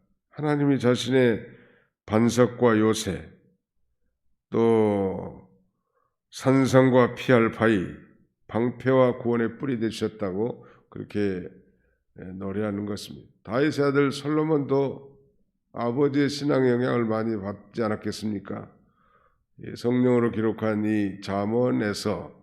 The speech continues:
바로 여호와 이름이 견고한 망대와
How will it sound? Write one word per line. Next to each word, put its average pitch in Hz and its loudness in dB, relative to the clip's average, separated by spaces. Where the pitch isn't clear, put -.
바로 - -14
여호와 127 0
이름이 127 0
견고한 - 0
망대와 110 0